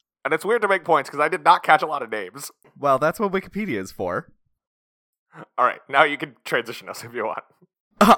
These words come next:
Speaker 2: all right, everyone. Welcome to We Love the Love, a Hollywood romance podcast. I'm Mark and I'm gay.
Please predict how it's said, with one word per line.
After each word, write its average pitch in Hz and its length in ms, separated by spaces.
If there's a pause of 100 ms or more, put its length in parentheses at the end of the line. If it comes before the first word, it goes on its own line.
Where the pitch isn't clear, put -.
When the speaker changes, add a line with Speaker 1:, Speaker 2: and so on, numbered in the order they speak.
(140)
Speaker 2:
all 170 280
right, 101 380
everyone. 101 720
Welcome 196 540
to 196 120
We 135 200
Love 117 260
the 113 100
Love, 92 460
a 170 80
Hollywood 175 500
romance 113 400
podcast. 85 720
I'm 139 220
Mark 131 240
and 135 100
I'm 113 160
gay. 120 340